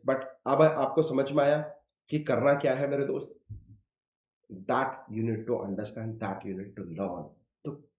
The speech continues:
कब करें exit, क्यों करें, हमें कैसे पता चलेगा? इतने सारे stocks हैरी सर ने लेके इस कम-, portfolio में दो सौ stocks है, दूसरे portfolio में इतने stocks है, हमें कैसे पता चलेगा? ये आपको सीखना पड़ेगा।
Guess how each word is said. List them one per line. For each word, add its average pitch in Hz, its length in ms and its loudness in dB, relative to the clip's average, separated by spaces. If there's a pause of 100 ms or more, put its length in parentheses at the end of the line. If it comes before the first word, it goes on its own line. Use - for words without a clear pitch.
(240)
कब 190 300 6
करें 139 200 4
exit, 117 520 -4
क्यों 185 180 8
करें, 131 480 0 (120)
हमें 180 260 2
कैसे 151 220 -2
पता 127 220 -4
चलेगा? 139 480 2
इतने 180 240 -2
सारे 131 260 -2
stocks - 380 -4
हैरी 120 140 2
सर 127 160 0
ने 131 100 0
लेके 127 520 -2
इस - 400 -8
कम-, 123 120 2 (420)
portfolio 139 320 2
में 131 120 4
दो 123 120 4
सौ 139 100 -4
stocks 127 300 0
है, 135 180 0 (200)
दूसरे 151 280 6
portfolio 131 420 2
में 120 60 2
इतने 135 140 -2
stocks 131 300 -4
है, - 320 -6
हमें 151 220 6
कैसे 120 240 -2
पता 113 220 -2
चलेगा? 120 540 -2 (120)
ये 117 240 -2
आपको 110 320 -4
सीखना 110 300 -6
पड़ेगा। 113 640 -4